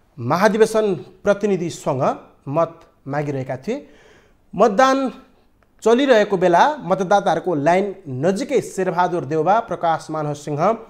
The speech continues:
विमलेन्द्र निधिका लागि कुर्सीको व्यवस्थापन गरिएको थियो। देउबा पक्षका नेताहरू नजिकै शेखर कोइराला र उनी पक्षीय नेताहरू पनि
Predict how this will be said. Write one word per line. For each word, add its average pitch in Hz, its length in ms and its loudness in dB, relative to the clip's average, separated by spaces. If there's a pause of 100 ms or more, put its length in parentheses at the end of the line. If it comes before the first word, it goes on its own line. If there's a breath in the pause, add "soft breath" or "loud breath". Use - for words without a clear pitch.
(320 soft breath)
विमलेन्द्र 175 760 2
निधिका 175 920 -2
लागि 151 300 0
कुर्सीको 254 580 -4
व्यवस्थापन 170 580 -2
गरिएको 143 440 -6
थियो। 190 480 -2 (1600 soft breath)
देउबा 247 280 8
पक्षका 254 380 0
नेताहरू 208 480 4
नजिकै 196 520 2 (680)
शेखर 196 240 0
कोइराला 190 480 2
र 240 60 2
उनी 185 440 0
पक्षीय 185 380 -6
नेताहरू 151 380 -2
पनि 180 360 0